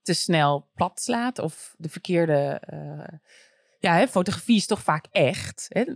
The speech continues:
letterlijk. Dus, eh, een illustratie geeft toch net even een andere insteek voor dat verhaal. Maar illustratie gebruiken we ook op het moment dat we dus echt niet kunnen fotograferen, zoals verhalen rondom misbruik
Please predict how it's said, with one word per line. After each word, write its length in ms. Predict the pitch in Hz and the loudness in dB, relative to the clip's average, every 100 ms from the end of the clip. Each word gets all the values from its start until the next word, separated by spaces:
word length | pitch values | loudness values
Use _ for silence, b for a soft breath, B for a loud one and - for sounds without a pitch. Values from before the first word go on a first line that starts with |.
| - - | -10 -10
letterlijk. 640 | - 185 185 156 135 302 - | -2 0 2 4 2 0 -2
Dus, 340 | 160 - - - | -4 -2 -6 -8
eh, 260 | - - | -6 -6
een 120 | - - | -4 -2
illustratie 560 | 185 - 190 214 190 | -2 -2 0 -2 -2
geeft 220 | - 170 | -2 -2
toch 100 | - | -2
net 160 | 214 202 | -4 -4
even 180 | 180 180 | -2 -2
een 60 | |
andere 440 | 180 185 165 156 156 | 2 2 4 2 0
insteek 580 | - 196 185 - 123 127 | 2 4 4 2 0 0
voor 160 | - 151 | -2 -2
dat 180 | 160 | -4
verhaal. 520 | - 156 156 180 294 285 _ | -8 -10 -8 -6 -6 -8 _
Maar 220 | 180 190 | 2 2
illustratie 600 | 208 202 - 196 185 185 | 2 0 -2 -2 -4 -4
gebruiken 460 | - 170 170 170 180 | -4 2 2 2 0
we 60 | |
ook 260 | - 208 233 _ _ | 4 4 2 _ _
op 120 | - | -6
het 100 | 175 | 2
moment 280 | 170 147 165 | 4 4 2
dat 140 | 156 - | -2 -6
we 100 | 170 | -8
dus 180 | 160 | -6
echt 220 | - 156 - | -6 -6 0
niet 300 | 180 233 - | 4 4 4
kunnen 260 | 170 156 | 2 2
fotograferen, 760 | - 120 101 - - 151 143 151 | 2 0 0 -10 -6 -4 -4 -2
zoals 600 | 165 151 160 170 - - | 2 2 2 -2 -6 -8
verhalen 440 | - 160 170 170 170 | -10 -2 0 2 4
rondom 360 | 185 196 202 | 2 4 4
misbruik 760 | 170 170 - 151 139 139 - | 4 2 0 0 2 0 -4